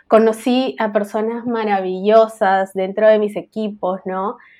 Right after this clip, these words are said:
Em, en los diferentes proyectos y me di cuenta, y, y a-, en ese, en ese tiempo a mí me parecía admirable e inalcanzable, ¿no? El desapego que sentían algunas personas al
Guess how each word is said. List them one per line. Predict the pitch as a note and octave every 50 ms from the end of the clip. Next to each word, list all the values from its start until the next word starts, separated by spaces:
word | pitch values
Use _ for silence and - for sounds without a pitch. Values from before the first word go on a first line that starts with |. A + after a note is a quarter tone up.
| _ _ _ _ _ _ -
Em, | G#3+ G#3+ G#3 G3+ G3 F#3+ F#3+ F#3 F#3 F#3 -
en | G#3 G#3 G#3
los | G3 G#3
diferentes | G#3 G#3 A3 G3+ G#3 G#3+ G#3 B3 A#3+
proyectos | - - G#3+ G3+ G3+ G#3+ A3 A3 A3 A3 B3+ C4+ B3+ - -
y | A#3+ A#3
me | A#3 A#3
di | A#3+ B3+ B3+
cuenta, | - D4 D4 D4 D4 C#4+ D4 D4 D4 D#4 D#4 D#4 - _ _ _ _ _ _ _ _ _ _ _ _ _
y, | - B3 B3 B3+ B3+
y | B3
a-, | A#3+ A#3 A3+
en | A#3 A#3+ B3
ese, | C4+ D4 F4+ D#4+ D4 -
en | A3+ G#3+
ese | A#3 A#3 C4 A#3
tiempo | A#3 A#3 A3 A3+ G#3+ A#3
a | A3
mí | A3+
me | A3+ A#3 A#3
parecía | A#3 A3+ G#3+ G#3 - G#3+ G3+ G3+ G3+ G3+ - - - - - _ -
admirable | - A3+ A3 A3+ A3+ A3+ A3+ A#3 A#3+ B3 C4 C4 C4+ B3+ -
e | A3+ A3
inalcanzable, | G#3+ G#3 G3 G3+ G3+ G3+ G3 F#3+ G3+ - - G#3 G3+ G3 F#3 F#3 F#3 F#3
¿no? | G3 G3+ G#3 A3+ B3 B3 A#3+ -
El | A3+ G#3+ G#3 G3+ G3+ G3 G3 G3 G3 F#3
desapego | G#3 G#3 G#3 - G#3+ G#3 G#3 - A#3 A#3 A#3+ B3+ C4+
que | C4 C4
sentían | B3 - G#3+ F#3 F#3+ - A3 A3+ A#3 A#3 A3+
algunas | G3+ F#3+ G3 G3 G#3 A3 A3+ A3
personas | _ - G3+ G3 - - - A3+ A3+ A3+ A#3+ B3 C4+ E4+ - _ _ _ _ _ _ _ _ _ _ _ _ -
al | A3 G#3+ G#3+ G#3+ G#3+ G#3+ -